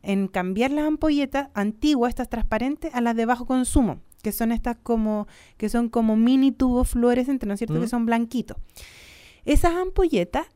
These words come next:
Speaker 1: em, salen un poquito más, están alrededor de dos mil quinientos pesos. Yo le recomiendo a la gente en, en la casa o en las oficinas,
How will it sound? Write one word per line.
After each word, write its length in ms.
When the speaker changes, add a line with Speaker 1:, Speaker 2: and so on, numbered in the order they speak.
Speaker 1:
em, 720
salen 340
un 80
poquito 360
más, 160
están 220
alrededor 320
de 140
dos 120
mil 220
quinientos 500
pesos. 460
Yo 240
le 140
recomiendo 500
a 20
la 80
gente 420
en, 140
en 260
la 160
casa 600
o 80
en 80
las 120
oficinas, 880